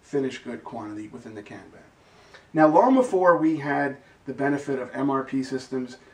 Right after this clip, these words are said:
and tracking work orders and tracking cycle time variances, Kanbans were all visual cues, okay? They were all based on visual cues and verbal communication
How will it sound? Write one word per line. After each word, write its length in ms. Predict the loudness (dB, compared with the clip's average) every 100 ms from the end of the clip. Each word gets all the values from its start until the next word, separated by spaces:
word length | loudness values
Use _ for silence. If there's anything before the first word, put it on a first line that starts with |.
| _
and 80 | -18
tracking 520 | -8 -4 -4 0 0 2
work 240 | 0 -2
orders 500 | -4 -2 -2 -6 -10 _ _ -20
and 100 | -10
tracking 360 | -6 -6 -6
cycle 320 | -6 -6 -6 -8
time 260 | -8 -8
variances, 640 | -8 -10 -12 -14 -16 -18 -20 _ _ _ -16
Kanbans 800 | 0 2 2 4 2 2 -2 -4
were 180 | -4 -2
all 440 | 0 2 2 -2 -12
visual 720 | -16 -4 -2 0 0 -2 -2
cues, 500 | -6 -8 -8 -14 -20 -12
okay? 220 | -10 -10 -18 _
They 100 | 0
were 140 | 4 6
all 160 | 6
based 340 | 2 0 0 -6
on 160 | -8
visual 380 | -2 -2 0 -6
cues 400 | -4 -2 -2 -6
and 160 | -6 -6
verbal 280 | -4 -6 -4
communication 760 | -2 -2 -2 -6 -10 -14 -18